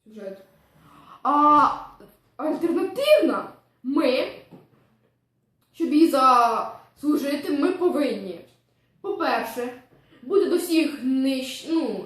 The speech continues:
низеньких та взагалі до всіх перехожих Артема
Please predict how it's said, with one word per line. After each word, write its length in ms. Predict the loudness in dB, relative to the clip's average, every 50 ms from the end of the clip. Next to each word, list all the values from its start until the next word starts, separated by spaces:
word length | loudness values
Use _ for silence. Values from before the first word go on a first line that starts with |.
| -12 -8
низеньких 680 | -6 -4 -4 -2 -2 -4 -4 -4 -8 -10 -14 -16 -20 -20 _ _ _ _ _ _ _ _ _
та 160 | -10 -8 -8
взагалі 1000 | -8 -8 -8 -8 -8 -4 -2 0 2 2 2 2 0 -2 -2 -2 -2 -2 -4 -4 -6 -10 -18 _ _ _ _ -14
до 180 | -10 -8 -8
всіх 340 | -8 -6 -6 -6 -6 -6 -4
перехожих 640 | -6 -6 -4 -4 -4 -2 0 0 0 0 -2 -4 -4 -6 -12 -12 -8
Артема 840 | -8 -6 -6 -6 -6 -6 -4 -2 2 2 2 2 2 -2 -8 -14